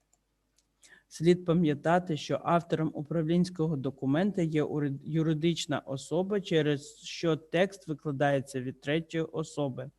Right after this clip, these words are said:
У розпорядчих документах застосовувати мовні конструкції наказового характеру. Наказую у наказі,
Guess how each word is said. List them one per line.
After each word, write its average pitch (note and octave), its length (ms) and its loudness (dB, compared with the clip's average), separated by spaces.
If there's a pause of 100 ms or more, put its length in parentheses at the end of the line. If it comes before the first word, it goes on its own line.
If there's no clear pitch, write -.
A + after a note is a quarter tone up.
(880)
У G#3 140 4
розпорядчих F3 1900 4
документах D3+ 800 2
застосовувати E3+ 960 0
мовні D#3+ 440 4
конструкції D#3+ 1300 -2
наказового D#3+ 880 2
характеру. C#3+ 720 2
Наказую E3 880 2
у G#3 100 -6
наказі, D3+ 640 -2